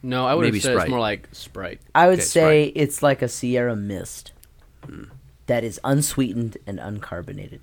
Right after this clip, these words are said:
Speaker 3: Well, no,
Speaker 1: No, this
Speaker 3: this
Speaker 1: is
Speaker 2: It's, it's
Speaker 1: sweet.
Speaker 2: carbonated.
Speaker 1: This
Speaker 3: This
Speaker 1: is
Speaker 3: is
Speaker 1: sweet.
Speaker 3: Uh,
Speaker 1: You don't think it's sweet?
Speaker 3: it's only got twenty-four grams of sugar.
Speaker 2: It has, yeah.
Speaker 1: All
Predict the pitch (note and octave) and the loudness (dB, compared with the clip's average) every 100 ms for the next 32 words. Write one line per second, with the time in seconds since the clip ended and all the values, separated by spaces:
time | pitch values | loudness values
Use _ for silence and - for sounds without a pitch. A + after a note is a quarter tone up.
0 | - D#4 F4 E4 C#4 C4+ C4 G#3 D#4+ - | -10 -6 -6 -6 -6 -2 -2 -2 -4 -4
1 | F3 D#3+ G#2+ G2+ F#2+ A#2+ F2 E2 C#2+ D2+ | -4 -2 -2 -2 -2 -2 -4 -6 -10 -10
2 | - B3 C#4 D#3+ C3 A2 G2+ C#3 - _ | -10 -4 -2 -2 -4 -2 -4 -4 -10 _
3 | _ _ _ _ _ D4+ F4+ F4+ F4+ F4+ | _ _ _ _ _ -2 2 4 4 2
4 | E4 F3+ A#3 C#4 G3+ - - A#3+ - _ | 2 0 2 2 -2 -4 -10 -10 -12 _
5 | _ _ _ _ _ _ _ _ _ _ | _ _ _ _ _ _ _ _ _ _
6 | _ _ _ _ _ _ _ _ _ _ | _ _ _ _ _ _ _ _ _ _
7 | _ _ - C3 D#3+ F#3+ F3 - D3+ D3 | _ _ -20 -10 -6 0 0 0 -6 -4
8 | C3+ A2 B2 G2 F2+ G#2+ G2+ F#2 F#2+ _ | -6 -4 -8 -10 -12 -12 -10 -12 -16 _
9 | _ _ - _ _ _ - - _ _ | _ _ -20 _ _ _ -20 -20 _ _
10 | - - - - - C#3+ C3+ A#2+ G2 F#2+ | -20 -20 -20 -10 -2 2 4 2 0 -2
11 | F2 E2 | -4 -8